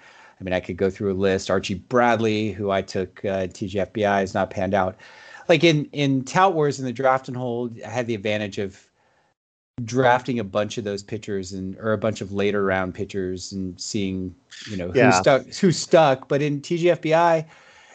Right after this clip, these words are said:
Speaker 1: you know, I got Edwin Diaz, and then basically the only saves I've gotten since then have been Hansel Robles off the waiver wire. But I'm still not last. I mean, I'm still, I'm eleventh, but there, you know, I've got twenty-one saves going into tonight,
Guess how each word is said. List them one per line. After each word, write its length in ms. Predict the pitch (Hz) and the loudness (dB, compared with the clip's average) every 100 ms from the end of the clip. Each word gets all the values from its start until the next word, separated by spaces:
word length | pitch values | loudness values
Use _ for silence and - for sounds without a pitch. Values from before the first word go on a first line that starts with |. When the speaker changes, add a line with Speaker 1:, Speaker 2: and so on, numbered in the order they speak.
| - | 2
Speaker 1:
you 80 | 202 | 6
know, 100 | 196 | 6
I 80 | |
got 220 | 156 151 151 | 6 4 2
Edwin 240 | 151 147 | 0 -4
Diaz, 440 | 131 170 147 131 | -2 0 0 -2
and 80 | 127 | -4
then 140 | 127 123 | -4 -2
basically 560 | 127 135 - 135 123 | -2 -4 -4 -2 0
the 240 | 110 104 120 | -2 -2 0
only 340 | 127 127 120 | 0 -2 -4
saves 320 | 123 139 120 | -2 0 2
I've 140 | 120 107 | 0 0
gotten 260 | 110 107 | 0 0
since 240 | 98 107 95 | -4 -10 -6
then 120 | 107 | -6
have 80 | 101 | -4
been 340 | 104 101 98 - | -4 -4 -8 -8
Hansel 420 | - 117 113 110 | -4 -4 -4 -2
Robles 460 | 107 117 104 98 | 0 2 2 2
off 140 | 101 98 | -2 -2
the 60 | |
waiver 300 | 101 131 165 | 0 2 2
wire. 360 | 113 104 104 104 - - _ _ - | 2 4 2 0 -8 -20 _ _ 4
But 240 | 175 180 151 | 4 4 0
I'm 140 | 165 | -2
still 760 | - - 156 156 170 175 175 - _ _ - _ _ - | -4 -6 0 4 4 4 0 -6 _ _ -20 _ _ -6
not 640 | 123 123 131 135 - - - - | 0 2 2 0 -6 -18 -16 -10
last. 580 | 98 98 147 196 - - | -4 -2 -2 -2 -4 -2
I 80 | |
mean, 120 | 113 113 | -2 0
I'm 100 | 110 | -2
still, 540 | - 120 120 113 110 | -4 0 0 2 0
I'm 140 | 113 113 | 0 0
eleventh, 580 | 107 110 135 180 180 - | 2 2 4 0 -2 -4
but 300 | 123 110 98 - | 0 0 -2 -8
there, 600 | 107 113 107 101 104 - | -4 0 2 2 -2 -8
you 80 | 120 | -6
know, 80 | 110 | -4
I've 120 | 101 | -4
got 220 | 104 101 | -2 -4
twenty-one 480 | - 131 120 120 113 | -4 -2 0 0 0
saves 640 | 110 - 104 104 101 - - | -4 0 2 2 -2 -10 -8
going 240 | 110 104 | -4 -4
into 400 | 101 98 110 101 | -4 -4 -2 -2
tonight, 540 | 101 113 98 95 101 | -4 -4 -2 -2 -4